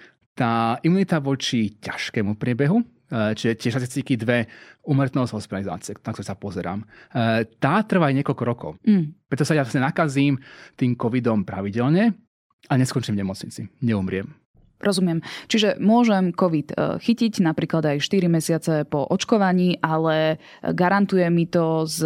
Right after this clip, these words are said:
Speaker 2: možno najväčšou pravdepodobnosťou, že neskončím v nemocnici alebo na plúcnej ventilácii.
Speaker 1: Presne tak, presne tak. A sú nejaké extrénne prípady, že sa nakazíte už hneď po mesiaci, sú nejaké extrénne prípady, že sa nakazíte ani, ani dva roky. E, to sú vlastne,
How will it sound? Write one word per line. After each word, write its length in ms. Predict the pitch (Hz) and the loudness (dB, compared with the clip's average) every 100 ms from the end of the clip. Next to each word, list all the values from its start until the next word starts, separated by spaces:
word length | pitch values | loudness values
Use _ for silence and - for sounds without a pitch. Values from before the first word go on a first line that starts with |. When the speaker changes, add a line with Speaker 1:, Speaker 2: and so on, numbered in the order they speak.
| 147 - | 0 0
Speaker 2:
možno 640 | - - 165 170 165 151 - | -2 2 2 2 2 0 -2
najväčšou 480 | 185 175 180 185 165 | 0 2 2 0 0
pravdepodobnosťou, 880 | 175 170 175 170 165 160 156 160 156 | 0 0 0 0 0 0 0 -2 0
že 160 | 156 151 | 0 0
neskončím 480 | 170 - 180 165 | 0 2 2 2
v 160 | 160 156 | 2 2
nemocnici 480 | 156 - 160 156 135 | 2 2 0 0 0
alebo 320 | 165 165 160 | 0 0 0
na 160 | 151 143 | 0 0
plúcnej 400 | 151 - 143 123 | -4 -2 -2 -2
ventilácii. 560 | 113 120 - - - - - | -6 -6 -8 -8 -10 -8 -2
Speaker 1:
Presne 400 | 127 123 - 113 | 2 2 2 2
tak, 240 | 107 - | 0 0
presne 160 | 110 110 | 0 0
tak. 160 | 101 - - - | -2 -6 -16 -2
A 80 | 156 | 0
sú 160 | - | 4
nejaké 240 | 190 180 165 | 4 4 2
extrénne 240 | 139 107 | 0 0
prípady, 320 | 151 160 151 | -2 0 0
že 100 | 143 | 0
sa 80 | 127 | -2
nakazíte 300 | 123 117 104 | -2 -4 -6
už 80 | 101 | -6
hneď 160 | 101 | -6
po 80 | 160 | -2
mesiaci, 640 | 180 170 170 156 - 160 147 - - - | 0 0 0 -2 -2 -2 -2 -6 -20 -8
sú 80 | 139 | -2
nejaké 240 | 123 123 | 0 0
extrénne 240 | - 117 | 0 -2
prípady, 400 | 131 123 120 113 | -2 -2 0 0
že 160 | 113 110 | -2 -2
sa 80 | 113 | -2
nakazíte 320 | 107 104 117 | -2 -4 -4
ani, 160 | 110 113 | -4 -4
ani 40 | |
dva 160 | 98 101 | -2 -4
roky. 160 | - - | -4 -10
E, 640 | _ _ - - 117 117 | _ _ -20 -6 -2 0
to 80 | 151 | 2
sú 160 | 160 | 2
vlastne, 320 | 151 170 139 | 2 4 4